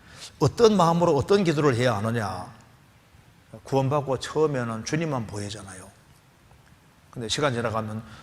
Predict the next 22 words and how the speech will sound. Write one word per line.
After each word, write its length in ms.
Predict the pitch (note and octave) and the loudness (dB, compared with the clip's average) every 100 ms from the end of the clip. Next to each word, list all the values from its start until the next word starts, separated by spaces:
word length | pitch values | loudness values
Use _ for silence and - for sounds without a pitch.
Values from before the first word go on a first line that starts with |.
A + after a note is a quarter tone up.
| - | -6
주변 260 | - B2+ C3 | 2 2 2
것도 220 | C#3 C3+ | -2 -2
많이 260 | A2+ A2+ D3 | -2 -2 -2
보이고 340 | B2 B2+ B2+ | 0 0 0
하는데 520 | G#2+ A#2+ A#2 G2 A#2+ - - - - | -2 -4 -6 -6 -6 -8 -20 -20 -14
딱 420 | - - - - | -10 -8 -10 -6
주님만 440 | - E3 D#3 C#3 | -2 0 2 0
바라보고, 920 | A2+ A2+ A#2+ C#3 C3 A#2 C#3 - - - | 2 2 4 4 2 2 2 -2 -14 -14
아, 360 | - - - C3+ | -12 -12 -12 -4
주님을 460 | D#3+ D#3+ C#3 B2+ | 0 2 2 2
기쁘시게 520 | - C#3+ - D3+ C#3 | 0 -4 -2 -2 0
하면 160 | C3 B2 | 0 -2
어떻게 260 | A#2+ - F3 | -4 0 2
해야 80 | |
되느냐? 640 | A#2 G#2+ A2+ G#2+ G#2 G2+ - - - - - | 2 -2 -4 -4 -4 -6 -10 -20 -20 -20 -12
사실 540 | - B2 B2+ G#2 A#2 D#3 - - - - - - - - - - - - - - - - - | -4 0 0 -2 -8 -10 -16 -20 -20 -20 -20 -20 -20 -20 -20 -20 -20 -20 -20 -20 -20 -20 -16
이제 200 | A2 G#2+ - - | -16 -16 -18 -6
신앙생활의 960 | - - F3 E3+ D3+ C#3 C#3 A#2 A2 | 2 4 4 2 0 -4 -2 -2 -4
핵심이 480 | G#2+ - - G3 G3 | -6 -6 -2 0 2
뭐냐면요, 840 | B2+ A#2+ A#2 G2+ G#2 G2+ - B2 D#3 | 2 0 -2 -4 -10 -14 -14 -14 -12
하나님이 400 | - E3+ D#3 A#2 | -4 -2 -2 -2
정해두셨어요. 760 | - C#3+ A#2+ G#2+ B2+ - G2+ | 0 0 0 -2 -6 -6 -10